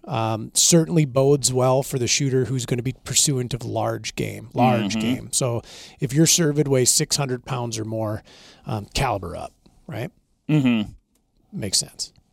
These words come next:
Speaker 2: I mean, yeah, and I, of course, it's like, again, it's like we, you, you, you attached a number to it.
Speaker 1: Yeah.
Speaker 2: I mean, I'd say four. You know what I mean?
Speaker 1: Yeah.
Speaker 2: Like,
Speaker 1: Oh,
Speaker 2: it's like
Speaker 1: yeah,
Speaker 2: everybody
Speaker 1: oh,
Speaker 2: is, like,
Speaker 1: absolutely.
Speaker 2: a little bit different with,
Speaker 1: Yep.
Speaker 2: uh, w-, with their thought process there. So,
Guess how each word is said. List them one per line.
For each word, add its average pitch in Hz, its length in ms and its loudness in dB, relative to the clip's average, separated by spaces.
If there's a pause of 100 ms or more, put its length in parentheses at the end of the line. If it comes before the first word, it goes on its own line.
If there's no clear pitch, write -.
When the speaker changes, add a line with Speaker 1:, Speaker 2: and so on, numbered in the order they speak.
Speaker 2:
I 151 60 0
mean, 107 180 0
yeah, - 460 -10
and 135 160 0
I, 107 140 -2
of - 360 -12
course, 113 240 -8
it's 123 180 -4
like, 135 180 0
again, 135 360 0
it's 90 100 -10
like 98 180 -4
we, 110 140 -2
you, 107 240 -4
you, 107 240 -8
you 113 240 2
attached 110 440 -4
a - 20 -6
number 101 300 0
to 139 240 -2
it. 170 120 -2 (120)
Speaker 1:
Yeah. 113 140 -4 (720)
Speaker 2:
I - 60 -20
mean, 71 140 -12
I'd 127 160 -12
say - 220 -16
four. 151 440 -4 (120)
You 180 140 8
know 185 60 6
what 175 80 4
I 175 60 4
mean? 160 140 4
Speaker 1:
Yeah. - 100 8
Speaker 2:
Like, 127 140 2
Speaker 1:
Oh, 254 100 8
Speaker 2:
it's 214 80 6
like 127 140 2
Speaker 1:
yeah, 123 80 4
Speaker 2:
everybody 156 420 4
Speaker 1:
oh, - 20 6
Speaker 2:
is, 131 140 2
like, 127 320 2 (220)
Speaker 1:
absolutely. 123 420 -2
Speaker 2:
a 139 60 0
little 120 180 4
bit 110 140 2
different 120 340 0
with, 113 320 2
Speaker 1:
Yep. - 20 -6
Speaker 2:
uh, 98 280 2 (140)
w-, - 340 -14
with 117 180 -2
their 101 140 -2
thought - 280 -4
process 92 500 -2
there. 80 260 -2
So, 87 420 -2